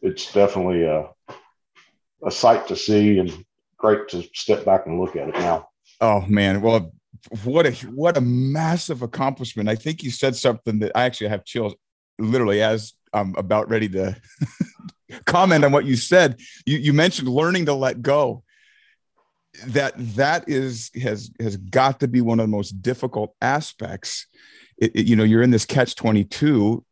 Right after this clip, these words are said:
Speaker 2: the situation you're in, being the only person that knows all the answers and that everybody's coming to, and you're constantly answering questions. That's an untenable, you, you,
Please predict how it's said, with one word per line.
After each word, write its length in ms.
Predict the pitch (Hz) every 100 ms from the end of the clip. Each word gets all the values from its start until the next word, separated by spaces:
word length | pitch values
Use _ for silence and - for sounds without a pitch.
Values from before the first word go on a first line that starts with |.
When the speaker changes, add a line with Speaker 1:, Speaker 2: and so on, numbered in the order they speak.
| _ - 139 _
Speaker 2:
the 120 | 107
situation 640 | - 151 135 127 127 123 117
you're 200 | 110 104
in, 280 | 123 113 104
being 300 | 92 117 107
the 140 | 101
only 260 | 110 117 110
person 500 | - 113 113 104 98
that 140 | 92
knows 360 | - 107 113 107
all 160 | 110 104
the 200 | 98 104
answers 380 | 107 - 107
and 80 | 101
that 80 | 87
everybody's 380 | 101 104 101 95
coming 320 | - 110 107
to, 180 | - 107
and 100 | 95
you're 100 | 92
constantly 540 | - 110 110 98 101
answering 360 | 101 104 - 95
questions. 580 | - 107 98 110 104 - _ _ _ _ _
That's 320 | 98 135 143
an 100 | 127 -
untenable, 800 | 139 123 143 156 135 120 107 - _ -
you, 120 | 120
you, 120 | 127